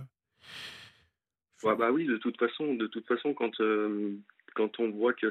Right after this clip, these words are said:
ça détruit, euh, la relation et tout ça, euh, oui, on sait que le problème, euh, que l'alcool était un problème. Ça, c'est sûr, parce que quand ça, quand ça détruit une vie, euh, c'est, euh,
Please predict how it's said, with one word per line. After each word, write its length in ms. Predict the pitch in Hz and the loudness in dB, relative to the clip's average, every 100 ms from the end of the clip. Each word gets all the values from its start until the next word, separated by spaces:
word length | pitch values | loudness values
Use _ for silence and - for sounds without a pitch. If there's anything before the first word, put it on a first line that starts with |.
| - | 0
ça 220 | 101 101 | 2 2
détruit, 680 | 101 101 110 - - 120 113 | 0 2 0 0 -8 -2 2
euh, 200 | 110 104 | 4 4
la 140 | 107 | 2
relation 580 | 104 107 107 101 - 110 | 2 2 0 0 0 0
et 60 | 104 | 0
tout 160 | - | -2
ça, 140 | 101 139 | -6 -2
euh, 840 | 135 113 104 101 98 98 98 101 110 | 0 2 2 2 0 0 -2 -4 -4
oui, 280 | 139 104 101 95 | -4 -4 -8 -14
on 260 | - 95 95 - | -16 -14 -16 0
sait 120 | 135 | 0
que 140 | 131 107 | 2 -2
le 180 | 104 | -4
problème, 580 | 101 - - 98 123 117 | -8 -6 -2 0 0 0
euh, 280 | 104 104 - - 95 - - - | -2 -4 -6 -8 -12 -14 -8 0
que 60 | |
l'alcool 420 | 98 101 104 131 | 2 2 2 2
était 280 | 113 98 101 | 2 2 -2
un 80 | 95 | -4
problème. 440 | - 120 127 110 101 _ - - _ _ _ _ _ _ _ _ _ _ - | -6 -6 -4 -6 -8 _ -20 -20 _ _ _ _ _ _ _ _ _ _ -6
Ça, 80 | 101 | -4
c'est 100 | - | -2
sûr, 240 | 104 131 104 | -2 -2 -2
parce 160 | 107 | -4
que 80 | - | -4
quand 200 | 92 98 98 | -4 -4 -2
ça, 200 | 101 98 | -2 0
quand 180 | 101 98 | -2 -2
ça 120 | 98 | 0
détruit 440 | 101 104 - 110 | 2 0 0 -4
une 200 | 107 107 | -2 -2
vie, 240 | 107 254 104 | -2 -4 -4
euh, 120 | 104 - _ _ _ _ _ _ _ _ _ _ - - | -6 -10 _ _ _ _ _ _ _ _ _ _ -18 -10
c'est, 80 | 104 | -4
euh, 500 | 101 98 98 107 98 | -2 -2 -6 -10 -10